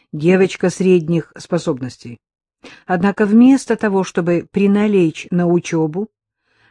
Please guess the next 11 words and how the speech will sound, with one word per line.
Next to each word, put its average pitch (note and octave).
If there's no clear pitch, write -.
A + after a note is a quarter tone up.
внимательно B3
слушать A#3+
материал, F3+
обращаться G3
за F3
разъяснениями G3+
к -
учителю E3+
или G3
более F3
способным E3